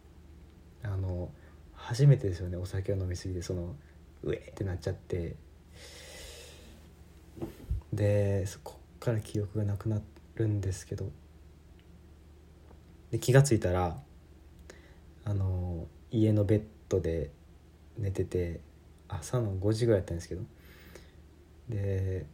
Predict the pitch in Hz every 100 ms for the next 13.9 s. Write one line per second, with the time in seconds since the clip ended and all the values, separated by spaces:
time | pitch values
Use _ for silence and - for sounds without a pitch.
0 | - - - - - - - - - 90
1 | 92 - - - 110 98 82 - - -
2 | - - - - - - 101 98 90 -
3 | 104 107 98 92 85 - - - - -
4 | - - - - - 90 87 87 82 82
5 | 78 - 87 92 87 85 76 71 - -
6 | - - - - 85 90 - 104 90 82
7 | 73 73 - - 90 87 85 - 120 107
8 | 87 - - - - - - - - -
9 | - - - - - - - 101 95 -
10 | 139 143 - 139 135 139 143 - 151 156
11 | 156 139 101 95 92 87 95 113 120 -
12 | - - 104 107 - - - - - -
13 | - - - 113 98 92 92 87